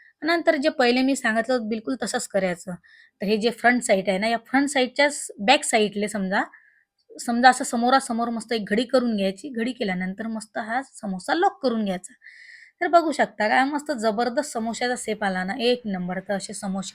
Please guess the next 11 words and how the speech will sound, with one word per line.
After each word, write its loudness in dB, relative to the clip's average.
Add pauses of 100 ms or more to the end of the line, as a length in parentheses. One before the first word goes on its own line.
(120)
करून 2
घेतले 0
सगळे. -2 (480)
बघू 4
शकता 2
मस्त -4
बारा 4
समोसे -4
झाले 4
आपले 0 (520)
तयार. 4